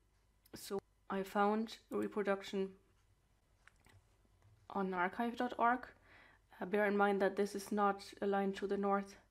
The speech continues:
So if you look here, you have Green Street coming down here. And then it looks like the bridge is, doesn't actually continue in one line,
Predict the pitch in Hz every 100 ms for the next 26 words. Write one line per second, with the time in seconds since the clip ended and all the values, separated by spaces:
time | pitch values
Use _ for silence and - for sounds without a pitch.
0 | _ _ _ _ _ _ - - _ _
1 | _ _ - 208 208 - 202 208 202 -
2 | 208 208 220 - _ _ _ _ _ _
3 | _ _ _ _ _ _ _ _ _ _
4 | _ _ _ _ - - _ _ _ _
5 | - _ _ 220 196 208 202 - - 220
6 | 214 - 208 - 214 208 202 202 196 196
7 | 208 214 247 277 - _ _ _ - -
8 | _ _ _ _ _ _ _ 208 196 208
9 | 208 202 - 196 - 208 196 202 196 214
10 | 202 202 - 196 - - 226 233 247 247
11 | 233 - 214 214 208 226 220 214 196 196
12 | 196 196 196 196 196 196 202 226